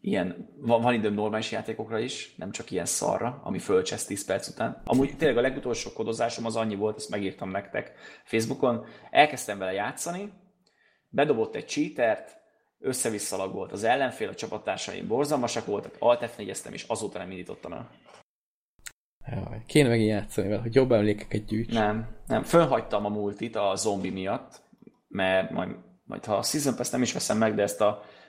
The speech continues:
Speaker 1: zombi összes D L C-set majd igenis azt, azt tolhatjuk, meg ott amúgy se számít, hogyha cheaterrel vagy, vagy
Speaker 2: Jó,
Speaker 1: laggerrel.
Speaker 2: azt még úgyse, úgyse küldtük még,
Speaker 1: Ja,
Speaker 2: a zombisot.
Speaker 1: úgyis megleszünk rá négyen, aztán
Speaker 2: Ja.
Speaker 1: akkor tolhatjuk.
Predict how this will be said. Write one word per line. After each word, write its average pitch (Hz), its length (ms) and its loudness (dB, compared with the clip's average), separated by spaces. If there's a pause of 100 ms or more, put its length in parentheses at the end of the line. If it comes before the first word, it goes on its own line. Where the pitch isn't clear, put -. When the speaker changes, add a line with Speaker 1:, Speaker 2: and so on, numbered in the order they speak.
(100)
Speaker 1:
zombi 120 340 2
összes 107 320 0
D - 40 -14
L 95 200 2
C-set 98 340 -8
majd 95 160 -4
igenis 92 300 -4
azt, - 260 -4
azt - 180 -4
tolhatjuk, 95 480 2
meg 101 140 0
ott 98 280 -6
amúgy 95 240 -2
se - 100 -4
számít, 92 340 0
hogyha - 240 -4
cheaterrel 92 540 0
vagy, - 160 -2
vagy - 160 -4
Speaker 2:
Jó, - 60 0
Speaker 1:
laggerrel. - 320 4
Speaker 2:
azt 113 140 6
még 190 100 8
úgyse, 143 300 6 (160)
úgyse 139 280 -2
küldtük 117 400 -2
még, 117 180 -4 (260)
Speaker 1:
Ja, 101 240 4
Speaker 2:
a 107 60 0
zombisot. 120 520 2
Speaker 1:
úgyis 120 160 -10
megleszünk 120 420 2
rá - 120 2
négyen, 120 640 -2 (360)
aztán - 280 -2
Speaker 2:
Ja. 98 60 0
Speaker 1:
akkor 104 200 -2
tolhatjuk. - 680 -4